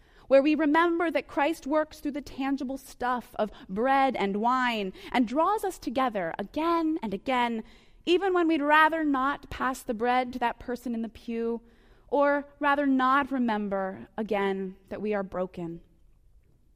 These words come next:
And next week, we'll celebrate Pentecost, again hearing a story that defies logic. And in the whirlwind, we will remember that these voices and tongues, personalities and people are the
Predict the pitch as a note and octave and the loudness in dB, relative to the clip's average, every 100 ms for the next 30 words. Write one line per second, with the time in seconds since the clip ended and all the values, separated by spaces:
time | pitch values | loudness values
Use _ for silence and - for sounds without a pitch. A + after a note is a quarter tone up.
0 | _ - _ - _ - - A#3+ C4 C#4+ | _ -20 _ -20 _ -20 -8 0 2 0
1 | - D4 C4+ C#4 - C#4 C4+ C#4 - C#4+ | -2 -4 -2 -2 0 2 2 0 0 -4
2 | C4+ C#4+ A3+ G3+ - - B3 C4 C4+ C4+ | -4 -2 -2 -2 -6 -2 0 4 2 2
3 | B3 C4+ B3+ C4+ - C4 C4 C4+ B3 B3+ | -2 -2 -4 -6 -6 -2 0 0 -2 -4
4 | - B3 B3 A#3+ - A#3 A#3 C4 G#3+ A#3 | -4 0 0 0 -2 -2 0 0 -2 -6
5 | - - - A3+ B3 D#4+ D#4+ D4+ D#4 D4+ | -8 -18 -8 -2 0 2 2 2 4 2
6 | C#4+ C4 B3+ A3 A#3+ C4+ D4+ D4+ B3+ A#3+ | 0 -2 -2 -2 -2 0 0 2 2 4
7 | C4 B3 A#3 G#3+ A3+ G#3 G#3 B3 C4 C#4+ | 2 2 -2 -4 -6 -4 -2 -2 -2 -4
8 | C#4 G3+ F#3+ - D4+ C#4 C#4 C4 B3+ - | -4 -4 -6 -4 -2 0 0 -4 -6 -12
9 | - - D#4+ - C4+ C4+ C4+ B3 A#3 - | -16 -8 -6 -2 0 2 2 0 -2 -4
10 | G3+ - C4+ C4 A3+ G3+ - - - A3+ | -8 -4 -4 -2 -2 -2 -8 -16 -2 -2
11 | A3 | -2